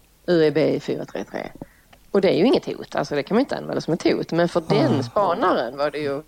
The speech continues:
Speaker 1: världens hot att
Speaker 2: Mm.
Speaker 1: de vet min frus eller mans, vad det nu var,
Speaker 2: Ja.
Speaker 1: registreringsnummer. Så det är ju så hotfullt som det bara kan bli.
Speaker 2: Absolut.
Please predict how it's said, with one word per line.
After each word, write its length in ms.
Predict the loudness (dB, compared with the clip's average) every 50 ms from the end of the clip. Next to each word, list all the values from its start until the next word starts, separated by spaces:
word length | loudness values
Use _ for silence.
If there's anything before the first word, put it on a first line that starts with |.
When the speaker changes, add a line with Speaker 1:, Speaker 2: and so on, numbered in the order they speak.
| -4 0
Speaker 1:
världens 520 | 2 2 2 0 -2 -4 -6 -8 -8 -6
hot 240 | -6 -6 -6 -8 -6
att 60 | _ 0
Speaker 2:
Mm. 140 | 2 2
Speaker 1:
de 160 | 2 2 2 0
vet 240 | 0 -2 -2 -6
min 220 | -8 -10 -10 -10 -12
frus 420 | -6 -6 -4 -4 -4 -8 -10 -8
eller 200 | -8 -8 -8 -8 -6
mans, 340 | -4 -4 -4 -6 -12 -12 _
vad 80 | -8 -8
det 40 | -8
nu 140 | -10 -8 -6
var, 160 | -6 -8 -8 _ _ _ -2
Speaker 2:
Ja. 360 | 0 0 0 -2 -4 -8 -6 -8
Speaker 1:
registreringsnummer. 1080 | -8 -8 -8 -8 -2 2 2 2 2 0 -4 -10 -14 -12 -10 -12 -12 -10 -8 -8 -8
Så 120 | -8 -8 -4
det 100 | 0 0
är 80 | 2 2 2 2
ju 80 | 0 0
så 240 | 0 0 0 2
hotfullt 380 | 2 2 0 0 -2 -6 -6 -4
som 100 | -2 -2
det 80 | -2 0
bara 160 | 0 -2 -2
kan 280 | -2 -4 -4 -4 -4 -8
bli. 140 | -6 -4 -2
Speaker 2:
Absolut. 960 | -2 -2 -2 -4 -6 -6 -4 -4 -2 -2 -2 -2 -4 -6 -14 -16 -18 -18 -18